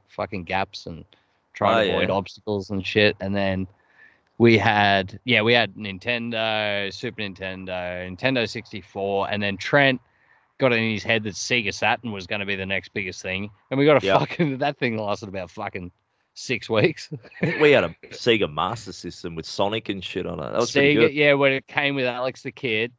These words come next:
Speaker 1: Yeah.
Speaker 2: Yeah.
Speaker 1: We were a Nintendo family until Trent wanted to, 'cause it was the first, uh, console that had discs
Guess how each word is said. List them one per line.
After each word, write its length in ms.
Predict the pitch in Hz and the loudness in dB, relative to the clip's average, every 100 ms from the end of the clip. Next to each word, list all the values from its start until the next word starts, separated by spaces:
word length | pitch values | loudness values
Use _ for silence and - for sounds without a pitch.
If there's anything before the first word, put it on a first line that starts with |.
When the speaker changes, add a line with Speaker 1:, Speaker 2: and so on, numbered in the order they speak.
| _ _ - | _ _ -8
Speaker 1:
Yeah. 240 | 113 101 | -4 2
Speaker 2:
Yeah. 200 | 101 87 - | 2 2 0
Speaker 1:
We 120 | 135 | 0
were 100 | 165 | 0
a 40 | |
Nintendo 600 | 175 165 - 151 147 135 | 2 0 0 -2 0 -2
family 400 | 104 127 117 120 | 0 -2 -2 -2
until 280 | 113 104 110 | -4 -4 -6
Trent 280 | 104 123 117 _ _ | -4 -4 -6 _ _
wanted 280 | 113 110 104 | -8 -6 -8
to, 100 | 98 _ _ | -12 _ _
'cause 180 | - 117 | -10 -4
it 60 | 117 | -4
was 140 | 113 | -4
the 80 | 104 | -8
first, 440 | - 143 127 - 117 | -2 2 2 0 -2
uh, 400 | 110 107 107 98 | 0 2 2 2
console 340 | - 113 120 104 | 0 0 2 2
that 100 | 92 | 2
had 220 | 104 98 - | 0 0 0
discs 520 | 131 107 - - - | 2 2 -4 -14 -18